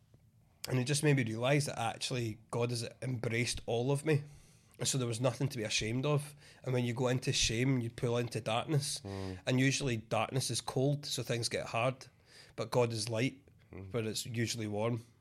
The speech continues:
Speaker 1: Where
Speaker 2: Mm.
Speaker 1: there's light, there's usually warmth.
Speaker 2: Mm.
Speaker 1: And when there's warmth, there's usually soft, tender things, you know what I mean, and, and things that grow. So I was like, "Okay, well, I'll bring everything out into the light."
Speaker 2: Mm.
Speaker 1: And like in sunlight, things will either die or they'll grow.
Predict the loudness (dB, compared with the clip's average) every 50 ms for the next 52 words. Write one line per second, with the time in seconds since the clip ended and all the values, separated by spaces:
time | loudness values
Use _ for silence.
0 | _ -16 -12 -8 -6 -4 -2 -2 -2 -4 -2 -2 -2 -2 -2 -4 -6 -6 -6 -4
1 | -4 -4 -6 -6 -4 -2 -2 -2 -4 -6 -12 -18 -18 -18 -12 -8 -6 -6 -6 -6
2 | -8 -12 -18 -20 -20 -16 -6 -4 0 0 0 0 0 -2 -2 -2 2 2 2 2
3 | 2 -2 -8 -8 -8 -6 -6 -4 -4 -4 -4 -4 -4 -4 -6 -6 -8 -12 -16 _
4 | _ -12 -4 -2 0 0 0 0 -2 -2 -6 -10 -8 -4 -2 -2 -2 -2 -2 -4
5 | -2 -2 0 0 0 -2 -2 -4 -4 -4 -4 -4 -4 -4 -6 -8 -10 -12 -12 -12
6 | -12 -14 -16 -10 -6 -4 -4 -4 -4 -6 -10 -12 -10 -8 -4 -4 -4 -4 -6 -10
7 | -20 -12 -4 -4 -2 -2 -2 -2 -4 -6 -6 -4 -4 -2 -2 0 0 0 0 -2
8 | -4 -4 -2 -2 -2 -2 -2 -4 -4 -4 -6 -6 -4 -4 -4 -4 -6 -8 -10 -10
9 | -10 -6 -4 -4 -4 -4 -8 -12 -20 -20 -20 -20 -14 -10 -8 -8 -8 -8 -10 -12
10 | -16 -18 -20 -20 -20 -20 -20 -20 -14 -4 -2 0 0 2 0 -2 -4 -6 -12 -16
11 | -16 _ _ _ _ _ _ _ _ _ _ _ _ _ _ -8 -2 0 0 0
12 | 0 0 0 0 0 0 0 0 0 0 0 0 0 -2 -4 -2 0 0 2 2
13 | 2 2 2 4 4 4 2 0 -2 -2 0 0 2 2 2 2 2 0 -2 -4
14 | -4 -6 -4 -2 2 4 4 4 4